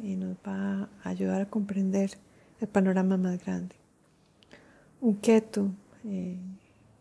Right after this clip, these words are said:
con un Saturno, con una luna en ascendente, <gasps> wow, es una persona que puede ser agresiva, que puede ser,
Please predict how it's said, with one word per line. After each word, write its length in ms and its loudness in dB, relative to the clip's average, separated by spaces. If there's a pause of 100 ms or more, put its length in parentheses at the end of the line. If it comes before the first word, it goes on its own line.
con 140 0
un 80 4
Saturno, 720 4 (360)
con 160 -2
una 160 4
luna 500 4 (480)
en 160 4
ascendente, 800 2 (320)
<gasps> 920 -8
wow, 440 -2 (240)
es 120 -8
una 160 -2
persona 560 0
que 340 -6 (260)
puede 200 -2
ser 160 0
agresiva, 1040 2
que 140 -20
puede 280 -6
ser, 420 -4